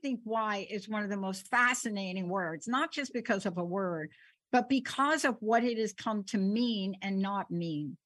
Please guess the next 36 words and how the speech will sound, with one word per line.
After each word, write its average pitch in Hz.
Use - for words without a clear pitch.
You 226
know, 202
there's 302
why 220
out 196
of 190
curiosity, 180
right? 185
Why, 233
why 240
is 247
the 226
ice 196
melting 180
in 196
the, 180
in, 175
in 190
the 180
North 165
Caps? -
I 226
mean, 240
those 277
are 240
things 220
where 202
you 202
get 208
under 202
and 196
you 196
want 185
to 180
discover 175
it. 147